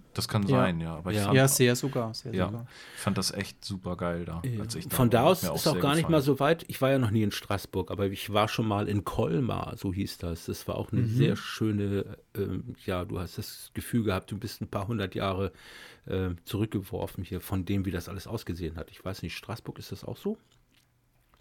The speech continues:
Speaker 2: Äh, ja, also, ja.
Speaker 3: Altehrwürdig. Mhm.
Speaker 2: Ja, definitiv, ja.
Speaker 3: Weil einer ist auch
Speaker 2: Und
Speaker 3: mal begeistert, ich, den kennst du, glaub ich, auch, den, ähm, ähm, Sven Klügel.
Speaker 2: Ja, genau, genau.
Speaker 3: Genau, und, äh, mit dem hatte ich auch mal, äh, geschnackt und er sagte auch, „Also Straßburg musst du unbedingt mal hin.“ Also er ist auch begeistert von der Stadt.
Speaker 2: Ja,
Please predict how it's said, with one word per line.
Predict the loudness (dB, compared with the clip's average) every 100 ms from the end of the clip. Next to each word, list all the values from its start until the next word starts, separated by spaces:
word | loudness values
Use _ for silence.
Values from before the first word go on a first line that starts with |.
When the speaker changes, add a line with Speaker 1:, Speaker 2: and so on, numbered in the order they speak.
| 0
Speaker 2:
Äh, | 2
ja, | 4 4 2 0
also, | -2 0 -2
ja. | -2 -2
Speaker 3:
Altehrwürdig. | -2 0 0 0 -2 -6 -8 -12 -20 _ _ -4
Mhm. | 2
Speaker 2:
Ja, | 2 0 _ -6
definitiv, | -4 -2 -6 -6 -8 -8
ja. | -12 -10 -10 -14 _ _ _ -6
Speaker 3:
Weil | -4 -2
einer | -2 -2 -2
ist | 0
auch | 2
Speaker 2:
Und |
Speaker 3:
mal | 4
begeistert, | 4 0 2 4 4 2 -2
ich, | -2
den | -2
kennst | 0 -2 -2
du, |
glaub | -2 -2
ich, | 0
auch, | -2 -2
den, | 0 0 2 0
ähm, | 0 0 0 -2 -4 -12 -14 -8
ähm, | -4 -4
Sven | -2 2 2 4
Klügel. | 6 6 6 4 0 _ _ -20 _ -20 -2
Speaker 2:
Ja, | 4 4
genau, | 6 4 6 4
genau. | 4 4
Speaker 3:
Genau, | 8 8 8 4
und, | 0 -2 0
äh, | 2
mit | 2 4
dem | 4
hatte | 4 0
ich | -2
auch | 0
mal, | 4 8 8
äh, | 6 2
geschnackt | 0 2 0 0 -4
und | -4
er | -4
sagte | -6 -6 -6 -2
auch, | -4 -4
„Also | -10 -6 -6
Straßburg | -8 -10 -8 -2
musst | 2 2 2
du |
unbedingt | 4 4 6 4
mal | 2 4
hin.“ | 4
Also | 0 -2
er | -4
ist | -2
auch | -4
begeistert | -4 -4 -6 -8 -8
von | -8
der | -8 -8
Stadt. | -12 -2
Speaker 2:
Ja, | 2 2